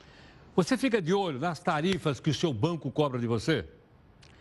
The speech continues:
Eu nem sabia que existia um tal de banco digital chamado B S dois. O banco vai ter que devolver nove milhões de reais a cento e setenta e cinco mil aposentados e servidores públicos,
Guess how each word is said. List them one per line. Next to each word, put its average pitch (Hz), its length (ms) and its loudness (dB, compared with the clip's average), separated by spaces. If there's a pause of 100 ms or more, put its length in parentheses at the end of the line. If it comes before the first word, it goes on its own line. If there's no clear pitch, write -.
(420)
Eu 254 180 4
nem 262 160 4
sabia 165 340 2
que 151 120 -4
existia 127 260 -2
um 113 80 -4
tal 117 240 2
de 104 80 0
banco 107 300 2
digital 101 440 0
chamado 139 300 0
B 156 200 2
S 143 200 -4
dois. 87 400 -6 (960)
O 143 80 4
banco 220 320 0
vai 208 140 2
ter 208 160 0
que 202 80 -4
devolver 143 420 0
nove 196 400 0
milhões 135 380 0
de 104 80 0
reais 110 580 -2
a 147 140 2
cento - 520 -2
e 175 40 0
setenta 156 420 0
e 120 60 2
cinco 143 280 0
mil 139 220 2 (480)
aposentados 139 720 0
e 147 80 0
servidores 143 540 0
públicos, 95 560 -2